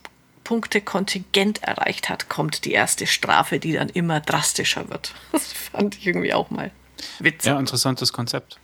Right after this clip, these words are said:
Speaker 1: Ja, genau.
Speaker 2: Ja,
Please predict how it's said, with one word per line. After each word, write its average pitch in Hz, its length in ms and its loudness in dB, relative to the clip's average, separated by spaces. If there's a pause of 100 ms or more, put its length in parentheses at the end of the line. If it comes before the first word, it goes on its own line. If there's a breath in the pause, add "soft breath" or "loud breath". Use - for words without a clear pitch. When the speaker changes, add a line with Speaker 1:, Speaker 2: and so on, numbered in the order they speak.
(140)
Speaker 1:
Ja, - 140 2 (920)
genau. - 240 -10 (1200 loud breath)
Speaker 2:
Ja, 101 240 -6